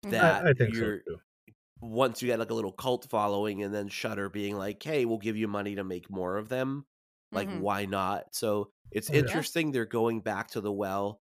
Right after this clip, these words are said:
Speaker 3: for a prequel, but I would like to see Stephen Cognetti, the writer-director, like, what else do you got? Like,
Speaker 1: Yeah.
Speaker 3: you gotta have more than one story in you.
Speaker 2: Well,
Speaker 1: Mm-hmm.
Speaker 2: honestly, from, in the same vein,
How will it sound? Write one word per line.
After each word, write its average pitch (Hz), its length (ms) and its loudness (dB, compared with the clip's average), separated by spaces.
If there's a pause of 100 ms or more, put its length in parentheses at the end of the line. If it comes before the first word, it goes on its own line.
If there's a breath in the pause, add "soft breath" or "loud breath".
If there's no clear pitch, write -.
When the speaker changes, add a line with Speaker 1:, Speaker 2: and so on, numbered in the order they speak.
(140)
Speaker 3:
for 104 160 0
a 95 60 -2
prequel, 160 600 0
but 165 280 0
I 160 80 -2
would 165 340 2
like 143 240 -2
to 135 100 -8
see 131 280 -6
Stephen 113 440 -4
Cognetti, 107 880 -2 (480)
the 101 180 0
writer-director, 104 880 -4
like, 101 220 -10 (140)
what 143 160 -6
else 165 200 -6
do 156 100 -6
you 147 120 -2
got? 127 260 -6 (600)
Like, 269 180 4
Speaker 1:
Yeah. 277 60 2
Speaker 3:
you 113 100 -6
gotta 156 320 2
have 131 260 -2
more 117 200 2
than 110 180 -2
one 101 180 -4
story 131 480 -2
in 62 140 -20
you. 57 180 -18 (240)
Speaker 2:
Well, 151 320 -6
Speaker 1:
Mm-hmm. 165 220 4
Speaker 2:
honestly, 147 220 6
from, 131 380 4
in 147 120 8
the 135 80 10
same 139 340 6
vein, 120 500 4